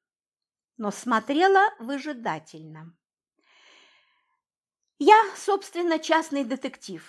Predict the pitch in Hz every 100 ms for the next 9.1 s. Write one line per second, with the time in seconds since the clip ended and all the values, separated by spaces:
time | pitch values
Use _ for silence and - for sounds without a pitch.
0 | - _ _ _ 226 226 262 277 320 370
1 | - 294 294 240 185 160 165 _ _ _
2 | _ _ _ _ _ 262 311 370 349 254
3 | 233 - 330 392 403 392 285 294 240 196
4 | 190 190 226 262 - _ - - - 202
5 | 185 - - 151 _ _ _ _ _ _
6 | _ _ _ _ _ _ - 202 202 180
7 | 185 180 175 240 453 - - - 220 277
8 | - 320 285 180 208 - 170 165 _ 170